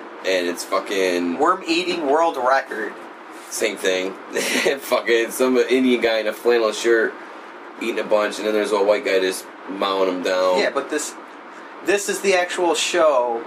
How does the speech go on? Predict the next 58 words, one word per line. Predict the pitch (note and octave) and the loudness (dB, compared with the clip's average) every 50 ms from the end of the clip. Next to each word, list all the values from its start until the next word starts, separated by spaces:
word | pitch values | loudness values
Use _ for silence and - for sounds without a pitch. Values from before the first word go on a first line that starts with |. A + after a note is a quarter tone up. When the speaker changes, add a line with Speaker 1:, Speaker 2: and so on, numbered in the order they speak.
| - - | -2 0
Speaker 2:
that | C3 C3+ | 0 0
it | B2 A#2+ | 0 -2
was | B2+ A#2 | -2 -2
on. | - - C#3 C#3 C3+ B2 A2+ | 0 2 2 2 2 0 -2
I | A#2 | -4
think | A#2 A#2+ D#3+ D#3 - | -6 -6 -6 -6 -4
this | D#3+ C#3+ - | -4 -4 -4
is | C#3 B2 | -4 -6
the | C3+ A2+ | -6 -4
Guinness | A2+ C#3+ C#3+ C#3 C3+ - | -2 -2 -2 -2 0 0
Record | C#3+ C3+ - C3+ A#2+ | 0 0 0 -2 -2
show, | - A#2+ A#2+ | -2 -2 -4
'cause | A#2 - A#2+ | -4 -4 -8
I | A#2 | -8
see | - - D3+ | -8 -8 -6
people | - - D3 C#3 C#3 | -6 -6 -6 -6 -6
in | C3+ | -6
the | A#2+ | -6
background. | A2+ - B2 B2+ B2+ - B2+ B2 A#2 G#2+ | -2 0 0 0 0 0 0 0 0 0
They | A2+ A2+ | -2 -2
had, | A#2 B2 B2+ B2 | 0 -2 -2 -2
like, | B2+ A#2+ A#2 | -4 -2 0
a, | A2+ A#2 A2+ A2+ - - - - - - - - - | -2 -2 -2 -4 -8 -14 -14 -14 -14 -14 -14 -6 -4
I | - | -2
remember | C3 C3+ D3+ D#3+ D3+ C#3 A#2+ A2+ | 0 0 0 0 0 0 0 -2
two | - - - A2+ - | -4 -4 -4 -4 -4
people | - - D3 C#3 - - A2+ | -2 -4 -4 -4 -2 -2 -4
doing | A2+ - C3+ C3 A#2+ A2+ A2 A2 | -2 0 0 0 0 -2 -2 -4
it. | G#2+ G2 - | -6 -4 -2
That's | B2 B2+ - | -2 0 0
how | C#3 B2+ | -2 -2
they | - B2 A#2+ A#2 | -2 -2 -4 -4
roll | A2+ B2+ B2+ C3 B2+ | -2 -2 -2 -2 0
this | A#2+ A2+ A2 - | -2 -2 -4 -4
show. | - - G2+ F#2 G2 - - - - - - - - - - - - - - - - - - - - - - - | -4 -4 -4 -4 -6 -6 -8 -12 -16 -16 -18 -18 -18 -18 -18 -18 -18 -18 -18 -18 -18 -18 -18 -16 -16 -16 -12 -8
And | - A2+ A2+ | -4 -4 -4
it's | A2+ - | 0 2
Speaker 1:
But | - F#3+ F3+ | 2 4 4
Speaker 2:
that | F3+ F#3+ F#3 G3 G#3 | 4 4 2 0 0
Speaker 1:
why | G#3+ A3+ A#3 | 2 2 4
Speaker 2:
dude | A#3+ A#3+ G#3 D3+ | 4 4 4 4
right | E3+ F#3+ G3 F#3+ F#3 - | 4 2 2 2 -2 0
there, | - F3+ F3+ D#3+ D3+ D3 | 2 4 4 4 2 2
this | D3+ D3 C#3+ | 0 -2 -2
white | D3 C#3 D3+ F3 F3 E3 - - | 0 2 2 2 2 2 -2 -4
dude, | - C3+ B2+ B2 A#2 A#2 | -4 -2 -2 -2 -4 -2
homie. | A#2+ B2+ B2 B2 A2+ A2+ A2+ C3 C#3 C3 | -2 0 0 2 0 0 -2 -2 -2 0
Chill. | B2+ C#3+ E3+ | 2 4 4
Speaker 1:
Why | F#3+ G#3+ A3 A#3+ | 4 4 2 0
is | B3+ B3 B3 A3 - | 0 -2 -4 -2 2
that | - G#3+ G#3 G#3+ G#3+ | 2 4 4 4 2
a | G#3 | 0
thing? | G3+ - - - A3 A#3 A3+ F#3+ - - - F2 A2+ | -2 -4 -2 0 0 0 0 -2 -4 -6 -6 -2 0
Why | C3 C#3+ D#3+ F3+ | 2 2 2 2
is | F#3 F#3 - - - | 0 -2 -4 -4 -2
eating | F3 F3+ F3+ F3 F3 E3 D#3 C#3+ C#3 | 0 2 4 4 4 4 2 0 4
wor-, | C#3 D3+ D#3+ D#3+ C#3+ C#3+ | 6 6 6 6 6 4
like, | C#3+ C3+ - - | 4 2 2 0